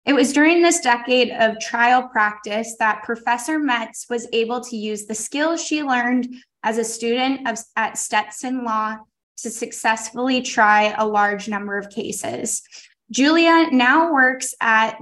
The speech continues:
the Levin Papantonio Rafferty trial team and focuses on mass tort cases.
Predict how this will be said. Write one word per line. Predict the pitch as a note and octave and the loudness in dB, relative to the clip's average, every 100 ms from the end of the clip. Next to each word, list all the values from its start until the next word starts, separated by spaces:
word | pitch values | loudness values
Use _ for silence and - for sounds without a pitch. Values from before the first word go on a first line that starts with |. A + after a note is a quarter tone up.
| G#3+ | -4
the | G#3+ | -2
Levin | G#3+ G3+ B3+ B3+ C4+ | 0 -2 -2 -2 -2
Papantonio | C4 B3 C4+ B3+ B3 B3 B3 B3+ B3+ | 0 -2 -2 -6 -6 -6 -4 -4 -2
Rafferty | A3 G#3 - A3 A3 | -4 -4 -6 -8 -8
trial | - G#3+ G#3 G#3 G#3 | -6 -2 -2 -4 -8
team | - G#3 G#3 G#3+ | -8 -8 -8 -6
and | G#3+ G#3 | -6 -4
focuses | A3 G#3+ A3 A3 A3+ A3+ A3+ | -2 -2 -2 -4 -4 -4 -4
on | - G#3+ G#3 G3+ | -2 -2 -2 -4
mass | A3 G3 G3 - | -4 -4 -4 -8
tort | - - - | -12 -14 -12
cases. | - - - - - - | -10 -8 -8 -8 -8 -8